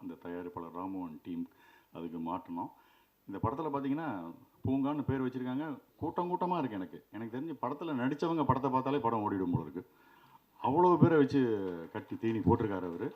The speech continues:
ரொம்ப சூ-, சூப்பரா இருந்தது. உம், அந்த விஷயங்கள் பார்க்கும்போது எத்தனை பேரு? ஒரு ஒரு ஃப்ரேம்லையும் எடுத்தா நாற்பது பேர். எனக்கு தெரிஞ்சு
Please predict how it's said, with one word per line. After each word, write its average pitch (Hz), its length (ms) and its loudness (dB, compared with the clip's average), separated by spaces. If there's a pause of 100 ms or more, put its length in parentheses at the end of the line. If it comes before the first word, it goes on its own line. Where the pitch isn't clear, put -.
(1080)
ரொம்ப 98 280 -4
சூ-, - 220 -8 (340)
சூப்பரா 143 320 -4
இருந்தது. 92 280 -8 (100)
உம், 95 320 -10
அந்த 95 180 -6
விஷயங்கள் 101 400 -6
பார்க்கும்போது 95 640 -6
எத்தனை 185 280 -6
பேரு? 131 260 0 (420)
ஒரு 143 200 6
ஒரு 156 160 4
ஃப்ரேம்லையும் 175 400 0
எடுத்தா 151 200 -2
நாற்பது 120 320 0
பேர். 123 220 -6
எனக்கு 110 240 -8
தெரிஞ்சு 147 240 -6